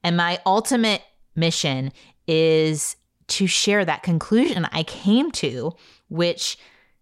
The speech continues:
is to lean on God as your ultimate source of hope and help and mothering. That Don't Mom Alone <laughs> starts with that very, very foundational piece, being God-centered.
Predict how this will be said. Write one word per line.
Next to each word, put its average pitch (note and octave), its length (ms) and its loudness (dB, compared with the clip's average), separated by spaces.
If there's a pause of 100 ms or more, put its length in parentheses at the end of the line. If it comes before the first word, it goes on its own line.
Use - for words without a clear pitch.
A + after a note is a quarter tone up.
(240)
is E3+ 140 -4
to G#3 120 -2
lean F#3+ 440 4
on E3 260 0
God C3+ 320 0
as D#3 180 -4
your D#3 160 -4
ultimate E3+ 400 0
source C#3 500 -4
of C#3 140 -6
hope E3+ 480 -2
and D#3+ 120 -2
help C3 380 -6 (380)
and D3 160 -2
mothering. B2+ 420 -6 (200)
That D3+ 220 -10
Don't G3 280 2
Mom G3 180 0
Alone F3+ 540 0 (160)
<laughs> - 160 -18
starts F3 400 -2
with D#3+ 100 -8
that D#3 220 -4
very, E3 300 2
very D3+ 480 0 (420)
foundational C#3+ 840 -2 (200)
piece, - 500 -6
being C#3 320 -2
God-centered. C3+ 1000 -6